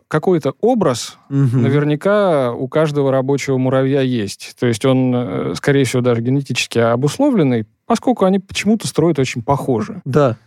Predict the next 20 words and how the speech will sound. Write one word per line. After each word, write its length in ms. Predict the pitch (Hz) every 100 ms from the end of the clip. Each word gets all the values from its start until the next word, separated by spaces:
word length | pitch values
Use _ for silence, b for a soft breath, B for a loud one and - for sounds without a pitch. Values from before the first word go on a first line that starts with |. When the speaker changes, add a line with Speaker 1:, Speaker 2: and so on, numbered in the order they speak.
| _
Speaker 1:
Да, 400 | 127 131 110 101 98
вот. 260 | 123 120 -
Ну, 600 | - 85 82 90 247 262
в 40 |
общем, 180 | 208 202
есть 160 | 214 -
какие-то 880 | 156 165 143 135 127 127 123 90 -
такие 280 | 143 135 139
генетически 520 | 143 160 170 - 127
обусловленные 580 | 131 139 156 131 131 131
начала, 440 | 135 135 185 156
которые 300 | 131 120 120
позволяют 540 | 123 123 131 135 127 123
им 80 | 120
строить 400 | - 147 135 -
примерно 440 | 143 147 139 139
одинаково, 460 | 147 180 277 - 131
но 140 | 165
при 200 | 156 156
этом 380 | 208 294 117 135